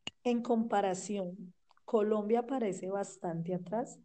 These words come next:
en la tabla. De acuerdo con mediciones internacionales, los compromisos asumidos hasta la fecha llegan alrededor del uno coma siete por ciento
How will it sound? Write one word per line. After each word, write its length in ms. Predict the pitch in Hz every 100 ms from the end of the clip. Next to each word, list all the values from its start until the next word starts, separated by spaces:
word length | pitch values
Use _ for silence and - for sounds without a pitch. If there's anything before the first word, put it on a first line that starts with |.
| _
en 220 | 208 180 160
la 120 | 143 -
tabla. 380 | 320 - - _ _ _ _ _
De 140 | - 196
acuerdo 400 | 190 190 190 214
con 180 | 277 285
mediciones 720 | 277 240 - 180 170 175 - -
internacionales, 1200 | 208 208 - 190 180 170 170 160 160 165 165 - _
los 280 | - 185 190
compromisos 680 | 208 185 - 185 185 196 233
asumidos 720 | 247 269 208 185 170 180 - -
hasta 360 | 214 - 180
la 140 | 165 165
fecha 480 | - 170 - 233 - - - - _ _
llegan 440 | 175 185 190 214 233 - - -
alrededor 680 | 208 196 202 185 175 165 170
del 300 | 180 185 -
uno 360 | 214 226 247
coma 320 | - 190 180 175
siete 380 | - 175 170
por 260 | 170 175 165
ciento 460 | - 175 175 -